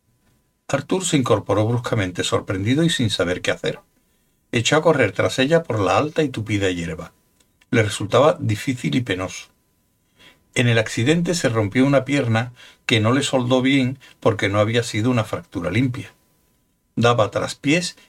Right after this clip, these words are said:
y respingos al correr. Random se dio la vuelta de pronto y se encaró con él, el semblante ensombrecido de cólera. "¿No ves que esto es de algún sitio?", gritó blandiendo el reloj.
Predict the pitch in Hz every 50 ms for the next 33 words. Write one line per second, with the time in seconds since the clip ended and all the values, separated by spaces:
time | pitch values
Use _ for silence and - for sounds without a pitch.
0 | _ - - 127 110 98 101 87 - - - 135 139 139 120 90 87 87 - -
1 | 87 87 - 85 76 - - - - - - _ _ _ _ _ _ _ _ _
2 | _ _ _ _ _ _ _ _ _ - _ _ _ _ _ _ _ _ _ _
3 | _ - - - 107 120 139 151 151 151 156 156 165 - - - - - - 101
4 | 104 113 120 123 120 123 120 117 120 113 107 107 - 135 156 160 165 156 - 143
5 | 123 117 123 113 117 117 113 117 101 87 82 85 - - - - _ - 123 117
6 | 107 - - 113 98 95 110 117 127 135 131 - 147 151 151 - _ _ - -
7 | 123 117 110 107 101 - - - 101 98 92 92 90 85 85 - - 117 110 107
8 | 104 101 95 - - - - - - - - _ _ _ _ _ _ _ _ _
9 | - - - - - - - - _ - - 117 135 156 180 180 175 - - 151
10 | 135 147 151 - - - 120 120 131 131 - - - 120 110 107 110 120 139 127
11 | 120 - - 175 170 - 143 135 143 - _ _ _ _ _ _ _ _ - 120
12 | 113 104 104 101 123 110 101 101 98 95 98 101 101 104 101 101 90 98 92 90
13 | 101 101 - - -